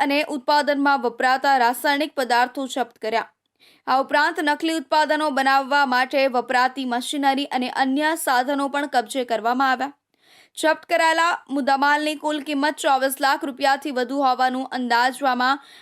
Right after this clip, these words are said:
આવે છે. આ ઓપરેશનમાં ચાર આરોપીઓની ધરપકડ કરવામાં આવી છે, જેમની ઓળખ હજુ સુધી જાહેર કરવામાં આવી નથી.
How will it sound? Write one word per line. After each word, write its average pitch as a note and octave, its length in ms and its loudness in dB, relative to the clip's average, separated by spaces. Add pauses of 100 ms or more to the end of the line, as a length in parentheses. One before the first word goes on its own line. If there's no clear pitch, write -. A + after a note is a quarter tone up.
આવે C4 260 2
છે. D4 300 2
આ B3+ 240 4
ઓપરેશનમાં C#4 760 0
ચાર D4 340 2
આરોપીઓની C#4 580 0
ધરપકડ C4+ 460 -2
કરવામાં C#4 480 0
આવી C4 160 -2
છે, D4 380 -2 (360)
જેમની D4+ 300 2
ઓળખ D#4 360 4
હજુ D4 380 2
સુધી D4 380 -4
જાહેર C4+ 380 0
કરવામાં A#3+ 520 -2
આવી G#3+ 240 -2
નથી. G#3+ 360 -10